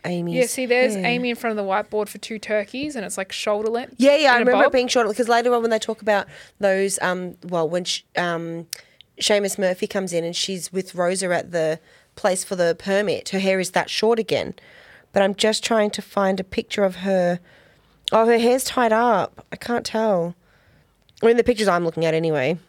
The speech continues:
Speaker 1: Um, uh, let's go on I M D B and see. Sometimes they've got good pictures. That's interesting. Why do they do that?
Speaker 2: Yeah.
Speaker 1: Four photos.
Speaker 2: Her ponytail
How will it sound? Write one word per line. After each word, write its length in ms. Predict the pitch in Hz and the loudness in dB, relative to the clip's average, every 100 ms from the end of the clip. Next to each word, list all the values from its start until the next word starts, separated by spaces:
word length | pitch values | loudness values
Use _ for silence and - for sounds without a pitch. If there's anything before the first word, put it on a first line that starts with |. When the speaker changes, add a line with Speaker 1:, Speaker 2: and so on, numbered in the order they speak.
| _ _ _ _ _ _ _ _ _ - | _ _ _ _ _ _ _ _ _ -4
Speaker 1:
Um, 460 | 175 190 170 175 - _ - - _ _ _ 185 | -2 0 -2 -6 -8 _ -20 -20 _ _ _ -2
uh, 340 | 185 180 180 | 0 2 2
let's 160 | 202 - | 0 0
go 120 | 240 | 0
on 60 | |
I 120 | 175 185 | 2 0
M 100 | 180 | 0
D 160 | 165 | -4
B 240 | 165 160 165 | -2 -2 -4
and 100 | 170 | -6
see. 240 | - 147 | -6 -8
Sometimes 360 | - 185 196 170 | -6 -4 -4 -4
they've 160 | - | -8
got 240 | - - - | -4 -6 -6
good 160 | 165 | -12
pictures. 600 | - - - - - - - _ _ _ _ _ _ _ _ _ | -12 -14 -10 -10 -10 -12 -16 _ _ _ _ _ _ _ _ _
That's 260 | - 294 - | -12 -10 -8
interesting. 1080 | 226 262 - 294 - - 214 190 185 170 - - _ _ _ _ _ _ | -6 -6 -8 -8 -8 -6 -6 -4 -6 -8 -12 -16 _ _ _ _ _ _
Why 120 | - | -10
do 60 | 349 | -6
they 140 | 370 | -6
do 280 | 359 285 294 | -6 -8 -6
that? 320 | 262 190 - | -4 -6 -2
Speaker 2:
Yeah. 240 | 254 214 208 _ _ _ | -2 -2 -4 _ _ _
Speaker 1:
Four 280 | - 240 | -8 -6
photos. 760 | 233 - - - - 208 - - _ _ _ | -6 -6 -4 -4 -6 -10 -14 -16 _ _ _
Speaker 2:
Her 220 | 226 233 | -2 -2
ponytail 1080 | 226 233 226 233 226 240 208 196 202 202 - | 0 -2 0 -2 -4 -2 0 0 -2 -6 -10